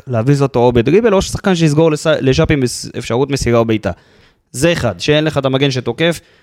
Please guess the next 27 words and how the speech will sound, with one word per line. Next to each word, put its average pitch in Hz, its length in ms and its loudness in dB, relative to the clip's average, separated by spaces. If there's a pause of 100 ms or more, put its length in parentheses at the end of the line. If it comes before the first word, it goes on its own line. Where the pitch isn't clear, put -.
(160)
ולוקח 143 340 2
את - 60 -4
השחקן 131 380 0
הזה 113 180 4
לשפי. 101 380 0 (600)
דבר 139 260 -2
שני, 208 280 0
שפי 196 440 0 (140)
היה 131 240 4
צריך 156 400 -2
לרדת 127 320 0
נמוך 123 240 -2
כדי 110 140 -2
לקבל 113 220 -2
את 117 60 -2
הכדורים. 160 380 2
ראית, 170 160 2
עד 160 100 2
דקה 170 200 0
שלושים 165 420 2
ושתיים, 127 360 0
הוא 123 140 4
לא 175 180 6
קיבל 156 320 2
כדור 131 440 2 (440)
בין 131 300 -2
הקווים, 143 580 0